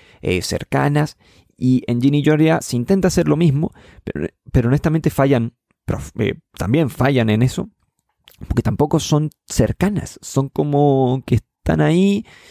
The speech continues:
y tienen dos o tres momentos que tú dices, "Ah, son como,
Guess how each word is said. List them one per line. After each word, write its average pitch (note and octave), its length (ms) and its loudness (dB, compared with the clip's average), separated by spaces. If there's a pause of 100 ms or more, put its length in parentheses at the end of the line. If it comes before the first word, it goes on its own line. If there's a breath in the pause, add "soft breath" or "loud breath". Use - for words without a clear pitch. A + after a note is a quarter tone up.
(120 loud breath)
y A#2+ 440 4
tienen D3+ 340 2
dos D3+ 200 -2
o D3 60 -8
tres D#3 180 0
momentos D3+ 360 -2
que C#3 100 0
tú - 80 0
dices, B2+ 320 2
"Ah, G3+ 320 0 (220 soft breath)
son C#3 260 -6
como, C3+ 460 0